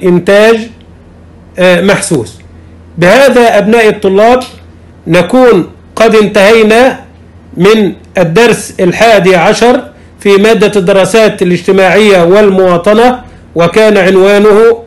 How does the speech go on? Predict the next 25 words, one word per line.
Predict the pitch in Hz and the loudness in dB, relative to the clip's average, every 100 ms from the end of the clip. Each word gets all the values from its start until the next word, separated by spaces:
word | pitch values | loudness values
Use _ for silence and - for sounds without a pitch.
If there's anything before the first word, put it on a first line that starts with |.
| - - - | -20 -16 -4
الاقتصاد. | 190 196 196 185 - 220 254 254 - - - - | 0 0 -2 -8 -2 0 0 -2 -14 -20 -20 -10
عرفنا | 151 180 233 226 214 | -4 0 0 0 0
الاقتصاد | 196 196 208 170 214 208 - - - - - | 0 -2 -4 -2 0 0 -2 -12 -20 -20 -10
بأنه | 165 180 190 214 196 | -2 0 0 2 2
إنتاج | 196 185 226 220 180 | 0 0 0 2 2
وتوزيع | 180 190 180 165 220 214 135 | 0 0 0 0 0 0 0
وتبادل | 160 175 190 185 208 175 170 | -2 -2 0 0 0 0 -2
واستهلاك | 170 - 175 180 202 196 | -2 -2 -2 0 0 -2
السلع | - 214 196 156 | -6 -2 -2 0
والخدمات، | 165 180 160 185 233 247 - - - - - - | -2 -4 -4 0 0 -2 -8 -20 -20 -20 -20 -12
ثم | - 254 233 | -2 0 2
انتقلنا | 208 196 - 233 226 202 175 | 0 0 -2 0 0 2 0
إلى | 214 214 | 0 0
السلع، | 175 - 240 214 139 - - - - - | 0 -2 -2 0 -2 -6 -20 -20 -20 -8
وقلنا | 165 - 233 214 185 156 - - - | -6 -2 0 2 0 -2 -8 -14 -4
أن | 185 | -2
السلع | 190 - 240 208 | -2 -2 -2 0
هي | 156 214 180 | 2 2 2
ما | 185 | 2
يحتاج | 175 - - 240 208 | 0 -2 -2 0 0
إليه | 185 202 202 | 0 0 0
الإنسان | 190 180 175 220 208 | 0 -2 -2 0 0
ويستهلكه | 180 170 160 190 170 214 208 175 | 0 -2 -2 -2 0 0 0 -2
في | 170 175 | 0 -2
حياته. | - 180 214 247 254 | 0 0 0 0 -2